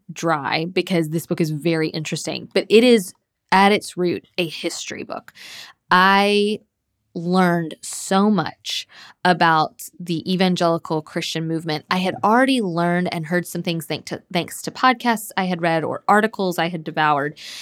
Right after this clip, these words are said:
This gave this Enneagram Five a whole lot more information,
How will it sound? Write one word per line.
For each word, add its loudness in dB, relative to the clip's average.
This 6
gave 4
this 2
Enneagram 0
Five 2
a 0
whole 6
lot 4
more 0
information, -4